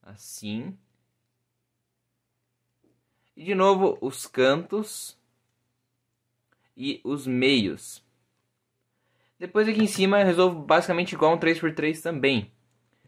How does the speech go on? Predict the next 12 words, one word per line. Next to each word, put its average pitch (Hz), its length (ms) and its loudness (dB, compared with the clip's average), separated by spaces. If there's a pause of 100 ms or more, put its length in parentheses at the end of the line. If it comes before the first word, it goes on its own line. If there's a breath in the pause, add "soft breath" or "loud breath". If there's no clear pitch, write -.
(160)
Primeiro 156 380 0
eu 139 120 4
faço 147 540 0
a 123 140 4
estrela. 175 680 0 (2250)
E 156 80 -10
depois 185 720 0
eu 160 160 6
faço 170 400 2
um 175 80 -4
pouquinho 214 320 -2
diferente. 110 600 0